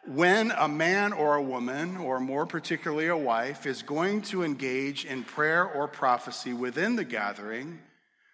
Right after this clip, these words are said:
the man should not cover his head, and the wife should cover her head. Now, the question that comes to us is why?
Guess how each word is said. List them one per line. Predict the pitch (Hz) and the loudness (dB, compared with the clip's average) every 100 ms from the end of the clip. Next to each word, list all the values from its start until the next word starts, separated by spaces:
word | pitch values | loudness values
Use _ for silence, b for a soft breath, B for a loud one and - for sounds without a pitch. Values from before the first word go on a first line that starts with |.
| _ | _
the | 143 | -2
man | 147 175 233 226 | 2 2 2 2
should | - 170 135 | 0 -2 2
not | 175 233 - | 4 4 4
cover | 165 123 113 | 0 0 -2
his | 117 107 | -6 -8
head, | - 101 101 110 - | -8 -8 -6 -8 -6
and | 135 139 | -4 -2
the | 143 | 0
wife | 151 175 180 175 - B B | 4 4 2 -2 -12 B B
should | - - 214 196 - | -8 -2 0 0 -2
cover | 123 104 95 | -8 -6 -8
her | - | -12
head. | 90 - - _ _ _ _ _ _ _ _ _ _ _ _ _ - | -14 -16 -20 _ _ _ _ _ _ _ _ _ _ _ _ _ 0
Now, | 147 | 2
the | 151 | 4
question | 156 240 226 202 | 6 4 4 0
that | 175 | 2
comes | 190 151 | 2 2
to | - | 2
us | 147 147 | 4 2
is | 135 117 | -2 -4
why? | 127 139 135 104 | 2 4 4 0